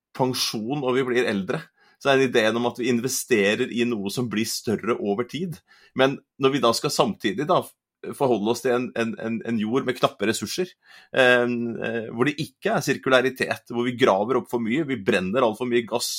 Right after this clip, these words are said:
og kull og olje og slipper ut masse karbon som er på, på rømmen, eh, ute der, som vi er nødt til å fange og nødt til å, å slutte med.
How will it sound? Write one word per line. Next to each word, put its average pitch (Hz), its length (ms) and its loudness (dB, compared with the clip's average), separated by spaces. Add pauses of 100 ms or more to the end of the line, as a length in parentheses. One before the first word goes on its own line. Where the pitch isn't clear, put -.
(100)
og 120 160 -2 (240)
kull 120 300 2
og 117 400 2
olje 110 260 2
og 139 80 0
slipper 110 460 -2
ut - 240 -10 (340)
masse 123 460 2 (500)
karbon 120 480 2
som 131 160 2
er 107 160 4
på, 127 140 2 (100)
på 135 160 6
rømmen, 123 320 2 (400)
eh, 135 480 0
ute 131 220 0
der, 127 100 4
som 143 160 -4
vi 143 80 2
er 139 80 0
nødt 110 160 -2
til 139 80 2
å - 80 -6
fange 113 240 2
og 120 160 0
nødt - 140 -6
til 131 100 2
å, - 80 -4
å 123 80 -2
slutte - 400 -6
med. - 80 -10